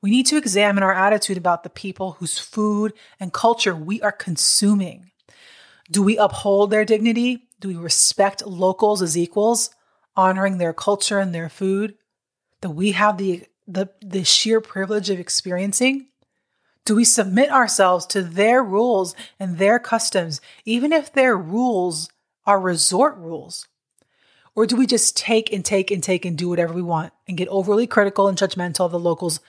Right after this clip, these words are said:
serving us? I'm sure we could talk a lot more about this issue, but just for today, if you have summer vacation plans, especially in a foreign country, please think about your attitude. As you engage in tourism,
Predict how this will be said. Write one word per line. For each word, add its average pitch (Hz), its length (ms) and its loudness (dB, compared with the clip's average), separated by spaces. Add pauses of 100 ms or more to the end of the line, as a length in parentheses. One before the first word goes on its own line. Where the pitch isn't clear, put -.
serving 175 400 2
us? - 380 -6 (880)
I'm 208 100 2
sure 269 160 4
we 262 80 0
could 240 160 -2
talk 226 220 2
a 214 40 2
lot 214 180 4
more 196 120 2
about 190 220 2
this 190 180 -2
issue, 190 300 0
but 185 340 -4
just - 300 0
for - 100 -2
today, 175 560 -2 (480)
if 180 160 -10
you 208 100 -4
have 247 300 2
summer 214 240 0
vacation 185 540 -2
plans, 170 400 -6
especially 196 500 0
in 214 80 0
a 202 60 -2
foreign 185 300 -4
country, 165 440 -4 (320)
please 220 480 0
think 190 160 -6
about 185 220 0
your 185 120 -8
attitude. 170 540 0 (600)
As 185 160 2
you 196 80 2
engage 202 500 2
in 233 140 2
tourism, 180 560 -2